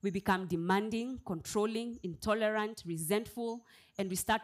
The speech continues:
putting expectations on our children that one, are nothing close to what God intends for their lives. It's in such spaces where we think that the sole existence of our children is to live out the dreams that we never got to achieve, right?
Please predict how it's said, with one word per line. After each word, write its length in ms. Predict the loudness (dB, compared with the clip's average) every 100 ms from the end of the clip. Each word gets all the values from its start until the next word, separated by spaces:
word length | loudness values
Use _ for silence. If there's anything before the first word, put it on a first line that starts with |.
| -2
putting 300 | -4 -2 -2
expectations 720 | -2 -6 0 0 0 -4 -4
on 120 | -4
our 100 | -6
children 600 | -4 -2 0 0 -2 -4 -10 -20 _
that 180 | -2 0
one, 260 | -2 -2 -6 _ 0
are 100 | 6
nothing 420 | 8 8 4 -4
close 300 | -2 -2 -4
to 100 | -6
what 340 | 0 0 0
God 240 | -2 0 0
intends 360 | -4 -6 -8
for 120 | -10 -6
their 180 | -6
lives. 440 | -4 -6 -6 -10 -14 _ _ _ _ _ _ _ _ _ _ _ -2
It's 160 | 0
in 160 | 0 -2
such 340 | 0 4 4 4
spaces 640 | 0 2 4 4 2 2
where 340 | 2 4 2 -2 -14 _ _ _ _
we 100 | -2
think 340 | 0 -2 -2 -2
that 180 | -2
the 100 | -2
sole 280 | 0 2 2
existence 520 | 2 0 0 0 -4
of 120 | -2 -2
our 100 | -2
children 440 | -2 -2 0 -2
is 120 | -4
to 100 | -4
live 200 | -2 0
out 200 | 0 0
the 60 | -8
dreams 640 | -4 0 2 0 -6 -10 -14 _ _
that 180 | -4 -2
we 60 | 0
never 220 | 2 0
got 220 | 0 -4
to 180 | -4 -6
achieve, 480 | -6 -6 -6 -8 -6
right? 360 | -4 -4 -6